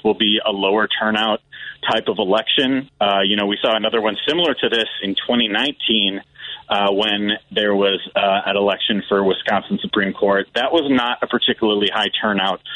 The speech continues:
election, and the conservative candidate won by just six thousand votes, only a half a percentage point, uh, in Wisconsin. And that's why the, uh, why, that's why the court right now has that conservative majority. Um, so, you know, it's gonna be,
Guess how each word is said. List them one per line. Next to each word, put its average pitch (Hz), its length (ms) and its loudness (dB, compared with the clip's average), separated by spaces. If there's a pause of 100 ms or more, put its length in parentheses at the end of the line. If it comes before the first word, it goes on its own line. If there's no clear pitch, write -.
(240)
election, 110 720 0
and 104 380 -2
the 104 220 0
conservative 127 500 -2 (100)
candidate 135 460 -2
won 117 200 0
by 110 180 -2
just 113 240 -2 (100)
six - 220 -4
thousand 107 340 0
votes, 107 260 0 (220)
only 104 340 0
a 92 80 2
half 107 320 -2
a 104 60 0
percentage 104 520 -2
point, 82 280 -2 (400)
uh, 90 260 0
in 95 140 0
Wisconsin. 90 640 -4
And 85 160 0
that's 98 260 -2
why 101 300 2
the, 98 420 0
uh, 95 40 -2
why, 104 240 0
that's 104 200 -2
why 104 100 2
the 95 80 -4
court 104 260 -2 (240)
right 117 180 0
now 117 300 -2
has 117 300 0 (220)
that 98 240 -2
conservative 98 560 -2
majority. 98 520 0 (460)
Um, 95 500 0 (160)
so, 104 400 -2
you 104 180 -2
know, 104 160 0
it's 113 140 -2
gonna 147 180 -4
be, 147 180 0